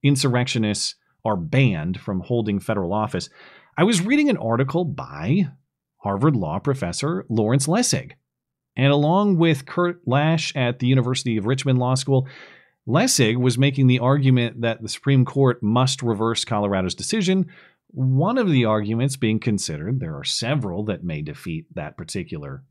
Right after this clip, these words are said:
decision from the Colorado Supreme Court, but one of the arguments being that Section three, the insurrection clause, does not actually apply to the president.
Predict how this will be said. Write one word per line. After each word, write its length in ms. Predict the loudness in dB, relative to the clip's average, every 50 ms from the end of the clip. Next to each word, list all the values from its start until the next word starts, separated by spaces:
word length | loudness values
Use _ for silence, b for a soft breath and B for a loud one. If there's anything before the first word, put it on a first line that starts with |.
| _ _
decision 440 | -12 -10 -8 -8 -8 -6 -6 -6 -6
from 160 | -6 -6 -8
the 60 | -6
Colorado 440 | -6 -6 -6 -6 -6 -8 -10 -10 -10
Supreme 340 | -12 -12 -12 -12 -14 -14 -12
Court, 180 | -12 -14 -12
but 100 | -10 -6
one 140 | -4 -2 0
of 60 | 2
the 120 | 4 4 6
arguments 340 | 6 6 4 4 2 2 2
being 140 | 2 2
that 120 | 2 0 0
Section 380 | 0 0 0 2 4 2 4
three, 400 | 4 4 2 2 2 4 4 4
the 140 | 6 6 4
insurrection 440 | 4 2 2 0 0 0 0 0 0
clause, 260 | 0 0 0 -2 -2 -6 B B B B B B B B B B B
does 240 | 4 4 6 6 6
not 420 | 6 6 6 6 4 2 0 0 -2
actually 500 | -2 0 0 0 0 0 0 2 2 0
apply 440 | 0 -2 -4 -4 -2 0 2 2 0
to 100 | 0 -2
the 100 | -4 -6
president. 520 | -6 -4 -2 0 0 0 -2 -4 -6 -12